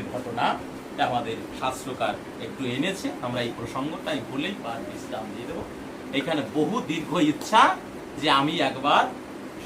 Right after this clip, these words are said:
সচল এবং অচল দুজনকেই দেখতে চাই। হ্যাঁ, জগন্নাথ ক্ষেত্রে সাক্ষাৎ নীলাচলে নীল মাধব, সেখান থেকে প্রকট রূপ জগন্নাথ, আর সেইখানে দাঁড়িয়ে যদি সচল জগন্নাথ,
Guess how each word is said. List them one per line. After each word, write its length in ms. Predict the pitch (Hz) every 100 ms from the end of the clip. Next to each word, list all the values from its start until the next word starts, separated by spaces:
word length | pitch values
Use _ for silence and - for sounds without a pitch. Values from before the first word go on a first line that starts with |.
| -
সচল 500 | 180 202 - 277 311
এবং 260 | 240 208 202 - 180
অচল 500 | 170 - 170 151 143 -
দুজনকেই 580 | 208 285 302 - 175 139
দেখতে 320 | - - - -
চাই। 100 | - - - - - - - - -
হ্যাঁ, 160 | 190 208
জগন্নাথ 480 | 170 170 196 208 208
ক্ষেত্রে 400 | - 190 214 202 190 - - - -
সাক্ষাৎ 440 | 185 180 - 180 170 - - - - - -
নীলাচলে 580 | 147 170 160 160 160 156
নীল 260 | 151 156
মাধব, 400 | 147 147 147 151 147 - - - -
সেখান 300 | 151 156 156 139
থেকে 160 | 156 147
প্রকট 320 | 147 151 160 -
রূপ 120 | 170 165
জগন্নাথ, 480 | 143 139 139 139 131 - - - -
আর 100 | 131 - 156
সেইখানে 360 | 160 185 202
দাঁড়িয়ে 360 | 160 151 151 156
যদি 240 | 147 143
সচল 420 | - 143 143 165 156
জগন্নাথ, 440 | 151 147 147 147